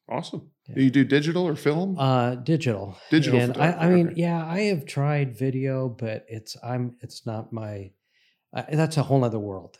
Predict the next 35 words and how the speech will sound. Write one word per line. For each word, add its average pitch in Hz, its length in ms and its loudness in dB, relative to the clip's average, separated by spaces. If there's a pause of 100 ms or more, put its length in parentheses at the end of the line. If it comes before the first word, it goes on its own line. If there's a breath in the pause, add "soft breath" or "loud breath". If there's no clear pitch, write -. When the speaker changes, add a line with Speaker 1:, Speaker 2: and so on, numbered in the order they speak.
Speaker 2:
And, 117 340 -2
Speaker 1:
It 117 140 0
Speaker 2:
um, 117 100 0
Speaker 1:
really 110 280 0
is, - 180 -8
Speaker 2:
it 131 100 0
Speaker 1:
yeah. 123 60 0
Speaker 2:
really 107 260 -2
is. 90 380 -10
And 117 240 -4
so, 113 520 -2
but, 110 280 -8
um, 104 320 -10 (600 loud breath)
yeah, 120 240 0
I 127 180 0
have, 139 280 0 (680)
yeah, 98 340 -8 (680)
you 117 140 -12
know, 98 140 -12
photography's 107 420 -6
been 98 240 -10
just 101 220 -12
a - 20 -14
little 98 140 -16
part 98 200 -12
of 92 160 -14 (200)
my 104 80 -8
life 101 320 -12
for 101 200 -12
a 95 60 -12
long 98 240 -12
time. 95 360 -14
And 95 180 -12
so, 98 560 -12
um, 95 220 -16